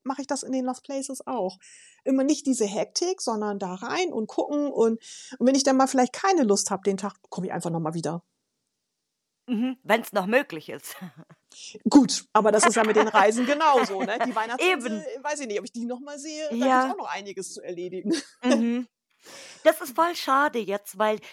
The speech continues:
Speaker 2: jetzt entfällt auch die letzte, die letzte Frage fast für dich, weil ich die, die letzte Frage, weil wir drehen ja immer so ein bisschen auch am Ende den Spieß um so, weil die letzte Frage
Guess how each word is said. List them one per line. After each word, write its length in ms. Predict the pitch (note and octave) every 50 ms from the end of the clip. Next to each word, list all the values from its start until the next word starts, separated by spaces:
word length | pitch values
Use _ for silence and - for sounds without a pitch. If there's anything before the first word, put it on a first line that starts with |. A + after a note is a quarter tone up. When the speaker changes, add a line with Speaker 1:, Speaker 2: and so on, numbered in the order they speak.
| - _
Speaker 2:
jetzt 240 | A3 A#3+ A#3+ - -
entfällt 500 | A#3+ A#3 - - B3+ B3 C#4 C#4+ - A3
auch 180 | A3 A#3 A3
die 140 | - A#3+ A#3
letzte, 600 | A3 A3 A#3 - - - - - A#3 A#3 A#3 A3+ - - - - _ -
die 80 | A#3+
letzte 380 | A3 A3 A#3+ - - - - B3+
Frage 460 | - - - G#3+ A#3 C#4 C#4 A#3+ G#3+ F#3+
fast 300 | - - F#3 F3 - -
für 120 | G3 F#3
dich, 240 | - F#3+ G#3+ - -
weil 160 | G3 F#3 F3+ F#3+
ich 140 | - _
die, 200 | - G#3 G#3+ G3
die 100 | D#3 G3+ G#3
letzte 340 | G#3+ A3+ - - - C4 -
Frage, 460 | - F#3+ F3+ F#3+ G3 G3 G3+ G3 D#3
weil 240 | F#3 F#3 F3 D#3+ -
wir 180 | - D#3 G3+ -
drehen 280 | G3 F#3 G#3+ A3+ A3
ja 100 | G#3 F3
immer 240 | - F#3+ G3+ G3 F#3
so 80 | E3+ F#3+
ein 80 | F#3+ F3+
bisschen 260 | G3+ - G#3 F3+ E3+
auch 140 | C3 C#3+ D3
am 120 | F3+ F3+ A2+
Ende 220 | D#3+ G3+ G3+ F#3+
den 160 | D#3+ F3+ F#3
Spieß 340 | - - - - A3+ - - -
um 160 | E3 E3+ E3
so, 160 | E3+ E3 D3+
weil 100 | D#3+ D#3+
die 100 | D3+ F#3
letzte 340 | F#3+ G3+ A3+ - - A#3+ A3+
Frage 500 | - - E3+ F3+ F3+ - F#3+ E3+ D3+